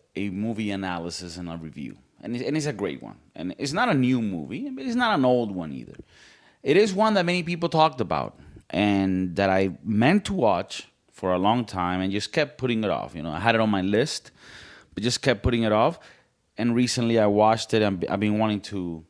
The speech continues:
give my analysis on this. And it's Uncut Gems, have you seen on the title? I mean, you probably already know that. Title,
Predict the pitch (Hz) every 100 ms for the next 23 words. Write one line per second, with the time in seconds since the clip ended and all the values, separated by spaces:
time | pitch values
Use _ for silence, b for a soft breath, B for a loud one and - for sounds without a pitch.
0 | _ - 101 104 90 87 87 82 78 -
1 | 76 64 60 85 98 98 - 151 160 135
2 | 139 120 87 98 90 107 113 95 - 104
3 | 95 87 82 - 64 73 82 107 62 65
4 | 67 - _ _ B B B B B B
5 | B _ 87 98 95 98 101 101 90 85
6 | 87 82 80 78 71 - _ _ _ _
7 | _ _ _ _ _ _ - 208 254 277
8 | 285